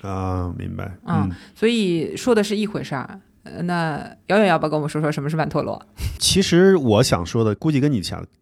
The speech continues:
Speaker 1: 带给大家看的是不太一样的。我觉得曼达拉本质上它是一个佛学概念嘛。
Speaker 2: 嗯。
Speaker 1: 它应该就是，它不只是我们做出来的东西。
Speaker 2: 嗯。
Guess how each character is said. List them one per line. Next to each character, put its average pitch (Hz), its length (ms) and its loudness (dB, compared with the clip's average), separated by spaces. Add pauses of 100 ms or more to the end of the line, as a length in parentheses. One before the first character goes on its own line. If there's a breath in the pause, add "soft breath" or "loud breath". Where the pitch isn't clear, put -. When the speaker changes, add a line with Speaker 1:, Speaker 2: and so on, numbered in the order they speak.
(100)
Speaker 1:
带 135 120 0
给 92 80 0
大 98 80 -2
家 107 100 0
看 117 240 -4
的 98 60 0
是 - 100 -8
不 110 80 -8
太 127 100 -4
一 98 100 -4
样 104 220 -2
的。 90 60 -6
我 85 100 -4
觉 95 120 -2
得 139 100 2 (260)
曼 120 240 0
达 143 140 4
拉 123 100 4
本 80 220 -6
质 131 140 -2
上 107 160 0
它 98 120 -6
是 113 160 -6
一 101 120 -2
个 101 80 -2
佛 - 120 -8
学 127 140 -4
概 98 240 -6
念 90 220 -10
嘛。 - 140 -20 (340)
Speaker 2:
嗯。 165 280 0
Speaker 1:
它 117 140 -4
应 120 100 -2
该 131 160 2
就 131 140 4
是， 107 180 -4
它 127 120 -6
不 175 120 0
只 104 140 -2
是 120 100 2
我 101 120 4
们 87 100 -6
做 196 180 4
出 - 120 -4
来 50 100 -10
的 87 60 -14
东 87 200 -14
西。 - 280 -12
Speaker 2:
嗯。 165 240 2